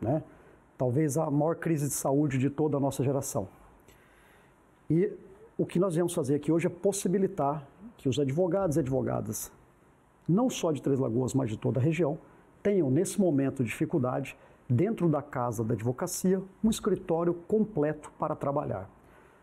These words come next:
O escritório compartilhado, o conceito do escritório compartilhado, que chama-se de cowork, a expressão em inglês, é nada mais do que um escritório completo, com todo o suporte que um advogado, um advogado precisa pra desenvolver o seu ofício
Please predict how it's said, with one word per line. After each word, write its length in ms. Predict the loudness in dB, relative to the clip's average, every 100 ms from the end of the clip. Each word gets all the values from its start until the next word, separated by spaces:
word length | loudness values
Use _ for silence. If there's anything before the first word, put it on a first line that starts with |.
| _ -6
O 60 |
escritório 400 | -2 -2 0 0
compartilhado, 600 | 0 0 -2 0 0 2 0
o 20 |
conceito 880 | 0 0 0 0 0 0 0 -2 -2 -8 -6
do 60 | -4
escritório 340 | -2 -2 -2
compartilhado, 540 | -2 -2 -2 0 0 0
que 80 |
chama-se 340 | -2 -2 0 0
de 80 | 0
cowork, 420 | 2 2 2 0
a 40 |
expressão 340 | -2 -2 -2 0
em 60 |
inglês, 400 | 2 2 0 -6 -16 -20 -20 -20 -20 -20 _ _ 0
é 200 | 2 2
nada 280 | 0 0
mais 220 | 0 2 0
do 100 | 0
que 240 | 2 2
um 100 | 4
escritório 560 | 2 0 0 2 2 0
completo, 640 | 0 0 2 0 -2 -12 -16 -2
com 140 | -2
todo 500 | -2 -2 0 2 2 0 0 0 -2
o 60 | -2
suporte 600 | -4 -2 0 0 0 -2
que 80 |
um 120 | 0 0
advogado, 500 | 2 2 2 0 0
um 40 |
advogado 400 | 0 0 0 -2
precisa 400 | -2 -2 0 0
pra 120 | 0
desenvolver 440 | 0 2 2 2 0
o 80 | 0
seu 160 | -2
ofício 420 | -2 0 -2 -2